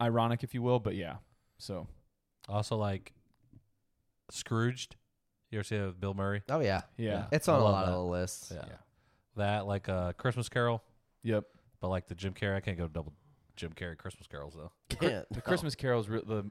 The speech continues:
Speaker 1: is it the Muppet one?
Speaker 2: I love the Muppet Carol. Yeah,
Speaker 1: Yeah,
Speaker 2: Muppet's
Speaker 1: so,
Speaker 2: Christmas Carol.
Speaker 1: so good. Yeah.
Speaker 2: That's good.
Speaker 1: That's draft season.
Speaker 3: It's
Speaker 1: Top
Speaker 3: draft
Speaker 1: three.
Speaker 3: season.
Speaker 2: That's draft season, baby.
Speaker 3: Again, vote. We, we tally 'em all.
Speaker 1: Yes.
Speaker 3: Emails, text, Instagram. Two dads, one dad at Gmail.
Speaker 1: They all count.
Speaker 3: Pod count.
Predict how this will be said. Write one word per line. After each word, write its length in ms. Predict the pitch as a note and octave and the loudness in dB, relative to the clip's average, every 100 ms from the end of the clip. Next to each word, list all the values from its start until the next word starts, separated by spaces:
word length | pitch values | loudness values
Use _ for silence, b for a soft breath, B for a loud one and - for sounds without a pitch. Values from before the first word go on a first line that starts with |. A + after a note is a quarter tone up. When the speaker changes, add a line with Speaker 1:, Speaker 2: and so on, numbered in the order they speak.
| - | -8
Speaker 1:
is 120 | A2+ | -8
it 80 | A2+ | -4
the 60 | |
Muppet 260 | G#2 G#2+ - | -2 -2 -4
one? 240 | A2+ B2 A#2 | -4 -4 -2
Speaker 2:
I 80 | |
love 160 | F#2+ G2 | 2 2
the 80 | F2 | 2
Muppet 300 | F2+ - C#2 | -2 -2 -6
Carol. 320 | D2 C#2 D2 | -6 -6 -6
Yeah, 80 | - | -6
Speaker 1:
Yeah, 140 | F2 E2+ | -6 -4
Speaker 2:
Muppet's 220 | E2 - | -6 -6
Speaker 1:
so, 140 | - F#2+ | -6 -8
Speaker 2:
Christmas 220 | G#2 F#2 | -8 -10
Carol. 240 | - F#2+ F2+ | -6 -4 -4
Speaker 1:
so 40 | |
good. 220 | D2 D2+ - _ | -6 -10 -12 _
Yeah. 180 | A#2+ A2+ - | 0 0 -2
Speaker 2:
That's 160 | E2 - | -10 -8
good. 240 | E2 E2 - - - - _ | -8 -8 -12 -20 -20 -20 _
Speaker 1:
That's 140 | A#2+ - | -6 -2
draft 240 | A#2+ A2+ | 0 0
season. 320 | A#2+ G#2+ G#2 | -2 -2 -4
Speaker 3:
It's 80 | - | 0
Speaker 1:
Top 120 | B2 G#2+ | 2 4
Speaker 3:
draft 160 | A2+ | 6
Speaker 1:
three. 80 | A2 | 6
Speaker 3:
season. 240 | A#2 G2+ G#2+ | 2 2 2
Speaker 2:
That's 140 | G#2+ | 4
draft 280 | - C3+ C3 | 6 6 6
season, 260 | B2+ A2+ | 2 2
baby. 200 | A2 B2 | 6 10
Speaker 3:
Again, 160 | E3 C3 | 10 10
vote. 360 | A2+ E3 F3+ C#3+ | 12 12 12 12
We, 220 | C3 C3 | 6 0
we 140 | D3+ D#3+ | 2 4
tally 360 | - F3+ F3+ | 12 12 12
'em 120 | F3+ E3+ | 12 12
all. 440 | D#3 B2 F2 - - | 12 12 8 -2 2
Speaker 1:
Yes. 160 | A#2 | 6
Speaker 3:
Emails, 480 | D#3 D3 C3 A#2 - | 6 8 8 6 4
text, 400 | C#3+ C3+ B2+ - | 6 8 6 4
Instagram. 720 | C3 B2+ A#2 A2 A#2 A2 F#2+ D#2+ - | 0 0 0 2 4 4 0 -8 -4
Two 120 | C3 | 2
dads, 200 | B2+ G#2+ | 4 4
one 160 | B2 B2+ | 4 6
dad 160 | B2 | 6
at 80 | A#2+ | 6
Gmail. 540 | A2 B2+ A#2+ A2 F#2+ | 2 2 4 4 4
Speaker 1:
They 80 | A#2+ | 6
all 120 | A#2+ | 6
count. 260 | A2 B2 B2 | 8 6 6
Speaker 3:
Pod 60 | - | 4
count. 340 | B2+ A2+ G#2 | 2 2 -2